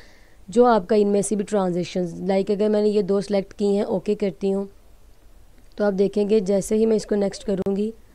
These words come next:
ये देखें ये किस form में आ रहा है, ये देखें ये थ्री डी की form में आ गया। तो जो आप, जैसे आपका मर्ज़ी आप इसको select कर सकते हैं, ठीक है, transitions को भी। तो मैं two to three select कर लेती हूँ, जैसे कि fade है,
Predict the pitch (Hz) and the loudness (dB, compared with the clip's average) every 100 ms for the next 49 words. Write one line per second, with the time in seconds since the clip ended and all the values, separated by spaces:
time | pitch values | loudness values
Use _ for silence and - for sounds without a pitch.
0 | - - - - - - - - - - | -20 -20 -20 -20 -20 -20 -20 -20 -20 -20
1 | - - - - - - 180 165 156 190 | -20 -20 -20 -20 -20 -10 -8 -8 -12 -12
2 | 180 180 208 - - - - 180 170 165 | -12 -12 -10 -10 -12 -16 -10 -6 -4 -4
3 | 175 170 170 170 175 - - 185 165 - | -6 -8 -10 -14 -16 -20 -18 -16 -16 -20
4 | - - - - - - - - - - | -20 -20 -20 -20 -20 -20 -20 -20 -20 -20
5 | - - - - - 180 - 185 175 175 | -20 -20 -20 -20 -10 -10 -8 -6 -6 -6
6 | - - 185 175 175 175 175 170 180 - | -10 -6 -4 -4 -4 -6 -6 -8 -10 -14
7 | - - - - - 214 196 220 214 196 | -20 -20 -20 -20 -12 -2 4 4 2 0
8 | 202 - 240 208 - 196 185 160 180 190 | -2 2 2 2 0 2 0 -2 -2 0
9 | 180 190 170 202 202 180 - - 156 - | -2 -4 -6 -6 -4 -6 -6 -8 -8 -8
10 | 170 - 170 165 185 196 196 196 175 160 | -12 -10 -10 -8 -8 -8 -6 -4 -4 -6
11 | 160 - 170 - 165 165 - - - - | -8 -10 -12 -10 -12 -12 -16 -20 -20 -18
12 | - 208 208 208 311 220 185 202 196 220 | -4 0 0 -2 -8 -8 -6 -6 -4 -4
13 | - 208 208 202 190 - 196 185 185 - | 0 -2 0 -4 -2 -2 0 0 -4 -4
14 | 208 196 190 196 202 190 190 180 180 190 | -2 -2 -6 -8 -8 -8 -6 -4 -6 -6
15 | 196 | -8